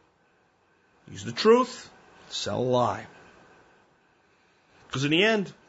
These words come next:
white nationalists, what do they want? They want a white homeland. There's only one way you get there.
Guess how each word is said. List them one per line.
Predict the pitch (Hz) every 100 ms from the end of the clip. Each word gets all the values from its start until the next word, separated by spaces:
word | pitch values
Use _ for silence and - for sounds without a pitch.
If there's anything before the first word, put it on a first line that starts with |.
| -
white | 135 151
nationalists, | 160 175 175 196 180 175
what | 175
do |
they | 180
want? | 180 190 175 95 - _ - -
They | 151
want | 165 131
a |
white | 117 147
homeland. | 147 160 147 123 107 101 - _ _ _ _ _ _ _ _ _ _ _ -
There's | 113
only | 151
one | 143 156
way | 151 156
you |
get | 143 147
there. | 143 143 117